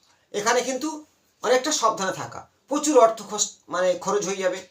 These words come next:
মানসিক চাপ বাড়বে, এই সমস্যাগুলো আসতে পারে, খুব ভালো নয়। আমরা সঞ্চারটা বেশি বিচার করে থাকি রাহু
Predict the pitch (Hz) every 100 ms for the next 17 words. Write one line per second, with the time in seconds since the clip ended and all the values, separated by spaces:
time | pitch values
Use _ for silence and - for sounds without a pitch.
0 | _ _ _ _ _ _ - 208 269 285
1 | 302 - 214 196 214 196 208 - _ _
2 | _ _ _ _ _ _ _ 247 302 -
3 | 233 226 233 226 196 185 147 113 - -
4 | _ _ _ _ _ _ _ _ _ -
5 | 330 285 196 240 247 226 190 - - _
6 | _ _ _ _ _ _ _ _ - _
7 | _ _ _ - 269 302 330 330 - 226
8 | 247 285 285 285 247 240 269 254 262 254
9 | 254 262 254 240 180 220 233 - 285 294